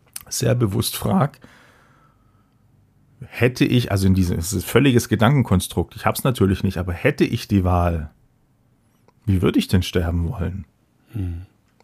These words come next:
Speaker 1: Oder welche, vor welcher Todesart hätte ich, hätte ich Angst? Oder, ähm, und was ich zum Beispiel, jetzt hab ich ganz, ganz frisch, hab ich, ähm, eine Familie begleitet, da ist der,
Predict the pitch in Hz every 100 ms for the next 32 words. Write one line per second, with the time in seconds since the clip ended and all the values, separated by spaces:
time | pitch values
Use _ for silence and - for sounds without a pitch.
0 | - 104 104 104 123 120 110 - - -
1 | 104 107 - 101 113 123 127 - 95 104
2 | 110 - - - - _ - - 104 107
3 | 101 101 - - - - - 95 - -
4 | 110 156 151 - - 95 95 95 - -
5 | - - _ - 95 95 95 95 92 90
6 | 90 - _ _ _ _ _ _ _ _
7 | _ _ _ _ _ - 110 107 113 120
8 | - 104 110 - 117 107 110 - 110 113
9 | - - 107 - 127 139 117 107 110 -
10 | 110 104 101 98 98 - 101 104 127 120
11 | - 101 98 95 95 - - 101 98